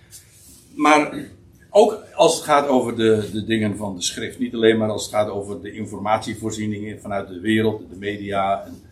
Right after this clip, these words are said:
dat is ook wel een, eh, buitengewoon, eh, <laughs> eh, moeizaam verhaal. Maar, eh, in ieder geval, eh, eh, word gereed. Wees gereed. En want, eh, a-, als het je niet toeschijnt, juist dan zal het ook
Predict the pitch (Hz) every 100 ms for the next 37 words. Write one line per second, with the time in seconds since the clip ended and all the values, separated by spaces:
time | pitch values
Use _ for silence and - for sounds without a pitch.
0 | - - _ 85 - - 101 110 104 98
1 | 98 95 85 - 110 123 - 98 95 95
2 | 95 92 - - _ _ - - - -
3 | - - - - - 104 101 135 123 117
4 | 110 101 95 117 113 113 - _ - _
5 | - _ _ _ _ - - _ _ _
6 | _ _ _ _ _ 139 131 139 139 131
7 | 131 131 131 156 185 156 135 139 139 -
8 | 107 127 123 95 147 175 - - - 120
9 | 120 127 107 - - - - 131 180 208
10 | 202 - - - - 151 156 135 - -
11 | - _ _ _ _ - 113 123 110 123
12 | 113 104 107 - - 139 - 131 110 127
13 | 147 175 190 175 - 156 147 135 127 120
14 | 131 139 127 - 117 127 123 117 - 110
15 | -